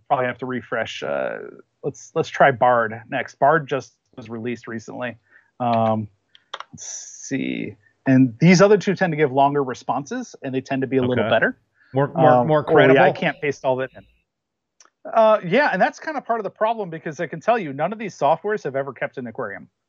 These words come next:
Speaker 1: Maybe that's the, like, the number one thing I should just say. None of these sources of information have ever put their hand in an aquarium ever.
Speaker 2: <laughs>
Speaker 1: And that right off the
Speaker 2: It's
Speaker 1: bat
Speaker 2: bad.
Speaker 1: should be reason for su-,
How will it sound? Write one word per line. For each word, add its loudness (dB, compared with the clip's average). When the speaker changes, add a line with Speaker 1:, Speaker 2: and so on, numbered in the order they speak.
Speaker 1:
Maybe 2
that's 2
the, 0
like, -2
the -4
number -2
one -2
thing -6
I 0
should -10
just -10
say. -6
None 2
of 2
these -4
sources -2
of -4
information -4
have -4
ever 2
put -2
their -2
hand -4
in -6
an -6
aquarium 0
ever. -6
Speaker 2:
<laughs> -12
Speaker 1:
And -6
that 4
right 2
off 0
the -12
Speaker 2:
It's -10
Speaker 1:
bat -2
Speaker 2:
bad. -4
Speaker 1:
should -6
be -6
reason -4
for -6
su-, -6